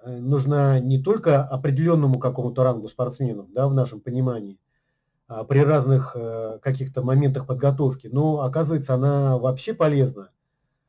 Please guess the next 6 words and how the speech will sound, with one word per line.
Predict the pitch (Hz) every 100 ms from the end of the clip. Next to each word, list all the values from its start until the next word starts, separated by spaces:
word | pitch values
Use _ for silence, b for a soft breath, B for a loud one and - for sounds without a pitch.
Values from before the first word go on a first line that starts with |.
| _ -
А, | 107 107
полезна | 127 139 180 135 139 131 127 120 113
спортсмену | - 139 131 165 196 151
прежде | 131 123 104
всего, | - 127 113
поэтому | 98 123 135 135 135 135 127 120 113